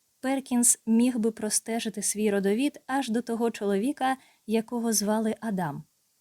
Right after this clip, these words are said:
і якого херувими витурили з фруктового саду. Праворуч від Джона Перкінса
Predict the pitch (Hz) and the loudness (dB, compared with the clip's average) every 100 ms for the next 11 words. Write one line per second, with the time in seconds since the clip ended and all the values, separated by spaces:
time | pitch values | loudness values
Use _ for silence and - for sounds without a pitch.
0 | - 220 202 196 190 190 - 190 170 180 | -2 4 4 4 2 0 -2 -2 0 2
1 | 233 220 220 - _ - 180 254 302 269 | 2 2 0 -6 _ -8 -2 0 0 -2
2 | 254 247 233 - 190 - 165 165 165 170 | -2 2 2 2 -2 -6 -6 -4 -4 2
3 | - 165 160 151 - _ _ _ _ _ | 2 2 -2 -8 -14 _ _ _ _ _
4 | _ _ _ _ _ _ _ _ 220 220 | _ _ _ _ _ _ _ _ 0 2
5 | 185 170 160 - - 170 156 175 170 160 | 2 -2 -4 -10 -10 -8 -4 -4 -4 -4
6 | 185 254 - 269 - 294 | -4 -4 0 2 2 0